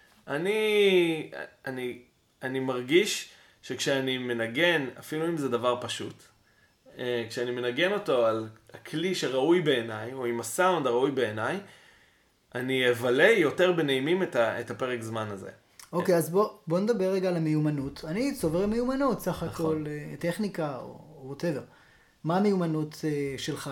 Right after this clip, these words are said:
Speaker 2: כשאתה מתאמן על, על להעמיק ידיעותיך ב-, בעולם הסאונד?
Speaker 1: אז קודם כל, אתה, זה לא... זה לא אמור להיות במקום, באופן מוחלט. אה, בסך הכל, גם הצד שלי וגם הצד שלך תומכים אחד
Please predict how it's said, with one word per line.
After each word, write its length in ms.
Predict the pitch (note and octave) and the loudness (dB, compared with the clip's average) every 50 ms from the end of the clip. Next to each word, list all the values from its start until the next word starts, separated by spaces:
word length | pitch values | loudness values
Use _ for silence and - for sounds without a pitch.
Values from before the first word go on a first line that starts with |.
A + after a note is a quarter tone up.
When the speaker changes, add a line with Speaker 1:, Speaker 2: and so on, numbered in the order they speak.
| C3+ C#3+ | -10 -10
Speaker 2:
כשאתה 140 | - - | -8 -6
מתאמן 480 | D#3 C#3 C#3 - D3 C#3+ D3+ E3 F3 - | -6 -6 -4 -6 -4 -2 -2 -2 -2 -4
על, 400 | - E3+ D#3+ D#3 D3 C#3+ C#3+ - - - _ - | -4 -6 -6 -4 -4 -6 -6 -10 -12 -18 _ -12
על 80 | C#3+ C#3+ | -10 -10
להעמיק 400 | C#3+ C#3 C3+ D3+ F3 F#3 F#3 F#3 | -8 -8 -4 -4 -4 -2 -2 -4
ידיעותיך 500 | D3+ C3+ D#3 C#3 A2 - E3 D#3 - D3+ C3+ C3 | -4 -4 -4 -6 -4 -4 -6 -4 -4 -6 -8 -8
ב-, 180 | C3+ C3 B2+ C3 C3 C3 C3+ D3 - _ _ _ | -12 -14 -14 -14 -16 -18 -18 -20 -20 _ _ _
בעולם 260 | D3 C#3+ D3 D3+ C#3 | -8 -8 -6 -6 -8
הסאונד? 420 | B2 - - C3+ B2+ D3 F3 F3 - _ _ _ - | -10 -10 -10 -8 -8 -8 -8 -10 -12 _ _ _ -12
Speaker 1:
אז 440 | - C#3 D#3+ E3 D#3+ D3 C#3 - - _ _ _ - - - _ | -6 -4 -4 -4 -4 -8 -12 -16 -20 _ _ _ -20 -20 -20 _
קודם 240 | - G3 A3+ A#3 | -6 -4 -4 0
כל, 220 | A#3 G3+ E3 C#3+ C3 | 2 2 2 2 2
אתה, 240 | A#2+ - A#2+ A2+ A2 - - A#2 A2+ A2 G#2+ - - - - - - - G#1+ - | 0 -2 -4 -6 -6 -8 -12 -12 -12 -12 -12 -14 -20 -20 -20 -20 -20 -20 -20 -20
זה 180 | - A#2+ A#2+ B2 | -14 -4 -2 0
לא... 640 | B2 C#3+ D#3+ F3 F3+ F3+ F3 E3 D#3+ D3 C#3 C3+ C3 C3 B2+ B2 - - - - - _ _ _ _ _ _ _ _ _ _ | 2 4 6 6 6 6 8 8 8 6 6 2 0 -2 -6 -10 -10 -12 -14 -14 -14 _ _ _ _ _ _ _ _ _ _
זה 120 | B2+ C3+ | -4 0
לא 160 | C#3+ F3 G#3 | 4 4 4
אמור 440 | G3 E3+ D#3 D3+ D#3 D#3+ E3 D#3+ D#3+ | 4 4 4 4 4 4 4 4 2
להיות 340 | D3 C3+ C3 B2+ B2+ B2+ B2 | 2 2 2 2 0 -4 -6
במקום, 560 | A#2 B2 A#2+ A2+ A2 - A#2 A#2 G#2+ G#2 G#2 | -6 -6 -6 -6 -6 -4 -4 -4 -4 -4 -8
באופן 280 | G#2 G#2+ G#2+ G#2+ - A#2 | -8 -10 -10 -6 -8 -8
מוחלט. 500 | A2+ A2 - - B2 G#2 F2 - - - - - C#3 | -8 -8 -8 -2 -2 -2 -2 -2 -10 -20 -20 -18 -14
אה, 40 | A#2+ B2 C3 C#3 C#3+ C#3+ C#3+ C#3+ C#3 C#3 C3+ C3 B2+ B2 A#2+ - - - | -10 -8 -4 -4 -2 0 0 0 0 0 -2 -4 -4 -6 -10 -14 -14 -14
בסך 260 | C3 - - D#3 D#3+ | -14 -8 -8 -4 -4
הכל, 300 | F#3+ F#3+ - G3+ G3 F#3 D#3 | -4 0 4 6 6 6 8
גם 240 | D3 D#3+ F3 F#3 F3+ | 6 6 6 6 2
הצד 300 | E3 - - E3 E3 D#3+ | 0 2 2 2 2 2
שלי 300 | - C#3+ C3 D3+ E3+ E3+ C3+ | 0 0 2 2 2 2 2
וגם 240 | B2 A#2+ C3+ C#3 C#3 | 0 -2 -2 -2 -2
הצד 240 | B2+ - C3+ B2 | -4 -4 -6 -4
שלך 260 | A#2 B2 A2+ A2+ - E3 F3+ F#3 F3 E3 D3 - | -4 -6 -8 -6 -6 -2 -2 0 0 0 -2 -4
תומכים 400 | - C#3+ C#3 C3+ - - F#3+ F#3 | -6 -6 -4 -4 0 2 4 4
אחד 240 | F3 E3+ - D#3+ D3+ | 4 4 4 2 2